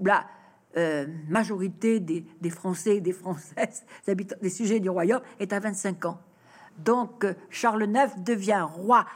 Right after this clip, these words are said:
majeur à treize ans. Et c'est nanti de cette majorité qu'il va pouvoir commencer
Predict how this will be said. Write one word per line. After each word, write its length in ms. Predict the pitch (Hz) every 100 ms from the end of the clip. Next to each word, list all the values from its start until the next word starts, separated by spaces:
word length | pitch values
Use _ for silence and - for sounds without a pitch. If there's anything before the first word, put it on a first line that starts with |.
| -
majeur 600 | 190 226 208 170 208 254 - - - _ _ _ -
à 140 | 233 - -
treize 280 | - 208 190
ans. 140 | 190 - _ _ _ -
Et 120 | 185
c'est 420 | 196 - 214 185 - - 196
nanti 520 | 277 294 - 269 240
de 120 | 190
cette 320 | 185 190 -
majorité 880 | 202 269 233 247 226 185 - 214 240 - - - -
qu'il 140 | 220
va 100 | 214
pouvoir 560 | 214 233 185 202 233 - - -
commencer 600 | 294 240 226 214 202 202